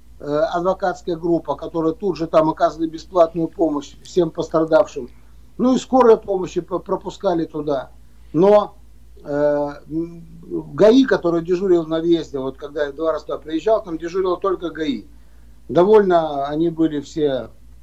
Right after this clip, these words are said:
э, миролюбиво настроены, ни-, никаких не делали нам,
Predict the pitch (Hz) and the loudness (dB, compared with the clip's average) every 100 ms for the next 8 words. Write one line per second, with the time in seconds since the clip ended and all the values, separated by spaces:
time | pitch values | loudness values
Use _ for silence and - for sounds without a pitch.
0 | - - 143 160 175 175 180 185 170 160 | -16 -12 0 6 6 6 2 4 4 4
1 | 160 - 240 226 214 202 - - - - | -4 -2 2 2 2 -8 -12 -20 -20 -4
2 | 160 156 160 175 175 180 214 185 180 175 | -2 -2 0 0 0 -6 -6 -4 2 2
3 | 170 185 180 185 185 175 151 | 4 4 6 6 4 0 -2